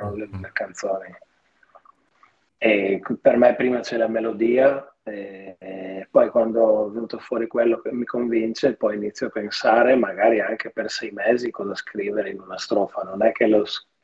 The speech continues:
Speaker 1: a, a volte viene in venti minuti, a volte può volerci sei mesi per scrivere una canzone, però, però de-, devo essere convinto quando è finito, non, non a metà, diciamo.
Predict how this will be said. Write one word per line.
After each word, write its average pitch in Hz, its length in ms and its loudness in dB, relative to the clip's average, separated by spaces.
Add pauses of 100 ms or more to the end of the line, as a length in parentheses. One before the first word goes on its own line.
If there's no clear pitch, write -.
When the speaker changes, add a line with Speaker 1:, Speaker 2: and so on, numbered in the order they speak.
(440)
Speaker 1:
a, 110 220 8
a 117 120 2
volte 131 340 4
viene 123 300 -2
in 117 280 -2
venti 120 260 0
minuti, 120 400 -2
a 127 80 4
volte 117 320 2
può 107 140 -4
volerci 104 580 0
sei 107 220 -6
mesi 110 320 0
per - 120 -8
scrivere 104 420 -2
una 101 160 -12
canzone, 113 500 2
però, 110 440 4
però 117 200 2
de-, 123 180 2
devo 117 240 4
essere 117 340 0
convinto 117 640 -2
quando 104 280 -6
è 90 40 -16
finito, 101 500 -12
non, 92 320 -12
non 101 240 -6
a 101 80 -2
metà, - 440 -8 (120)
diciamo. - 440 -8